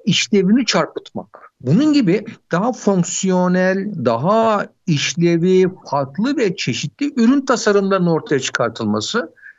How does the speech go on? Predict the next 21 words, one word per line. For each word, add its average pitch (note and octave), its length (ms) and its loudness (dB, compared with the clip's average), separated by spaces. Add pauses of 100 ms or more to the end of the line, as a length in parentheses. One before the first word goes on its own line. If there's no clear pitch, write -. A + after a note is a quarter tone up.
(140)
tekstil D3+ 340 0
sektörünü F#3 880 -2
canlandıracak. E3+ 680 0
Aslında C#4 340 -2
mobilyada G#3 680 0 (260)
çok G3+ 220 0
yönlü A2+ 300 0
var - 260 -12 (300)
biliyorsun. B2+ 540 -2 (160)
Hani B2 140 -6
fonksiyonel C#3+ 580 0
mobilya B2+ 480 2
var. G#2 140 -8 (180)
Yani A#2 160 -6 (100)
kırk F3 180 -2
elli E3+ 180 2
metre F3+ 280 0
kare C3 280 0 (360)
daire C#3+ 280 4
içerisinde D3 800 -4 (340)
çok A#3 200 0